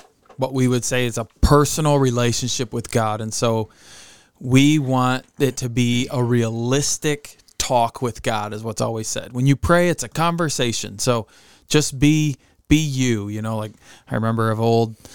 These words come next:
hearing people go up and all of a sudden they sound like they're speaking King James Version, you know, and it kinda seems a little fake when they're doing that. It's like, "Is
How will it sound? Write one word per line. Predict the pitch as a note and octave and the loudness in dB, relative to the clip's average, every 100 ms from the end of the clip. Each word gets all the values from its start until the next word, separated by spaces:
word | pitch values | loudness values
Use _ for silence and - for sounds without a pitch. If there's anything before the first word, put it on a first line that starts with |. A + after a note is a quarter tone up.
| - _ _ _ - | -20 _ _ _ -2
hearing | B2+ B2 | 2 4
people | B2 A#2 | 2 -2
go | A2 A#2 | 2 6
up | A#2 A#2 | 6 4
and | A2+ | 2
all | A2+ | 2
of | A2+ | 2
a | |
sudden | - B2 A#2 A2+ | 0 0 2 2
they | A#2+ | 2
sound | A#2 - B2+ B2+ A#2+ A#2 A2 | 0 0 2 2 2 2 -2
like | A#2 A2 | -4 -4
they're | - A2 | 0 -2
speaking | - C3 A#2+ B2 A2+ | -2 -2 0 2 0
King | - A#2+ A2 | 0 -2 0
James | A#2+ B2 A#2 | 2 2 0
Version, | G#2+ G#2+ G#2+ G#2 G#2 - | -2 -4 -4 -6 -6 -2
you | B2+ | 4
know, | A#2 A2+ | 6 6
and | A2+ | 2
it | |
kinda | - C3 A#2 | -2 -2 -2
seems | - C#3 A#2+ | -4 -4 -4
a | |
little | B2 A#2 | -2 -2
fake | G#2+ - G#2+ G2+ - | -4 -2 -2 -2 -2
when | A2+ | 0
they're | A2 | 2
doing | A2 B2+ B2 | 2 4 4
that. | A2+ | 4
It's | G#2 | -2
like, | G#2+ | -4
"Is | C#3+ | -6